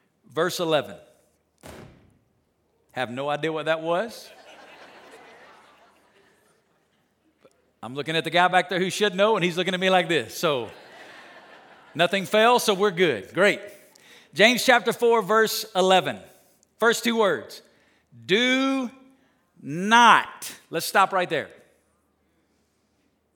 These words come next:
That's not ambiguous. It's pretty clear, right? Say the first two words out loud. Do not. Now, in English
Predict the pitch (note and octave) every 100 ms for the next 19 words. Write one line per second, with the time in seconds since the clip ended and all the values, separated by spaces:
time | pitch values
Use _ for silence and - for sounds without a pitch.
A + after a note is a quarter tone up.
0 | _ _ _ _ _ _ _ _ - E3
1 | F#3 F#3+ A3+ B3+ A3 F#3+ G#3+ C#4+ - -
2 | - _ _ _ _ _ _ _ _ _
3 | _ _ _ - F#3 F#3+ - C4+ A#3 C3
4 | D3+ G3+ - B3+ A3+ B3 - A#3+ A#3 G#3
5 | G#3+ F#3+ D3 F#2+ - _ _ _ _ _
6 | _ - F3 A3+ A#3+ B3 A#3+ F3+ G#2+ -
7 | - - - _ _ - A3 A2+ - -
8 | _ _ G#3 A3 A#3+ C#4 F4+ E4+ G#3 A3
9 | - - -